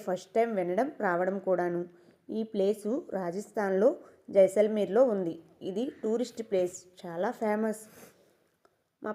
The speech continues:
పిల్లలకి ప్రజెంట్ వింటర్ హాలిడేస్ ఇచ్చారు. వింటర్ హాలిడేసా? అదేంటి వెరైటీగా? మన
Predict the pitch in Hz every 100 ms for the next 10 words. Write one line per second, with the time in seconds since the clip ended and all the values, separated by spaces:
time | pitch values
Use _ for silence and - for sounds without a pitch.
0 | 208 202 233 233 226 294 - 202 185 208
1 | 214 269 302 - 196 190 226 226 208 202
2 | 208 202 226 - 208 180 202 285 - _
3 | _ _ _ _ _ _ _ _ _ _
4 | _ 202 226 285 302 262 220 185 190 175
5 | 185 208 240 285 277 220 214 220 247 247
6 | 247 247 _ _ _ _ _ 214 214